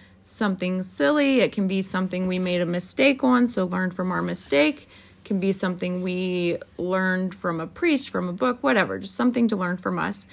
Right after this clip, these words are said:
Um, and so we kinda talked about it beforehand this time. And, um,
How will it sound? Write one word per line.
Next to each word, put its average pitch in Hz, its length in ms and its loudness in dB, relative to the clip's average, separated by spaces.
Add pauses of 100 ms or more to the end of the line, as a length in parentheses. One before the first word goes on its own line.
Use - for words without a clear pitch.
(440)
Um, 196 240 4
and 196 160 0
so 208 140 0
we 226 100 4
kinda 359 300 2
talked 240 280 2
about 208 200 4
it - 80 0
beforehand 196 580 2
this 202 220 0
time. 185 480 2 (520)
And, 220 600 4 (320)
um, 185 540 0